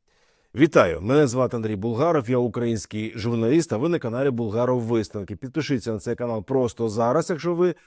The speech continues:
вже цього не зробили. Ну, а якщо зробили, ну що ж, дякую вам за це велике. Отже, Грузія. Після того, як в них сталися пр-, вибори парламентські в кінці жовтня цього року,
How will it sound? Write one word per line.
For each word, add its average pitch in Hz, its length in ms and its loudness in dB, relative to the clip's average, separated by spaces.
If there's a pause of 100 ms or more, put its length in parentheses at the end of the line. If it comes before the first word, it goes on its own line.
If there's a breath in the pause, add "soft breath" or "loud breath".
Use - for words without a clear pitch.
(140 soft breath)
вже 143 380 4
цього 160 280 2
не 156 140 2
зробили. 143 460 2
Ну, 160 180 2
а 120 140 2
якщо 107 440 -2 (120)
зробили, 113 460 2
ну 127 120 0
що 107 240 -2
ж, 95 280 -6
дякую 143 460 0
вам 131 140 -2
за 98 120 -8
це 123 280 -4 (440)
велике. 95 600 0 (360)
Отже, 208 360 8
Грузія. 131 640 2 (160)
Після 175 200 -2
того, 180 260 2
як 160 140 -2
в 143 80 -6
них 151 160 -4
сталися 127 480 -2
пр-, 127 180 -8
вибори 117 580 0
парламентські 101 840 -2
в 90 180 -8
кінці 101 720 -4
жовтня 95 420 -2
цього 127 260 0
року, 196 340 4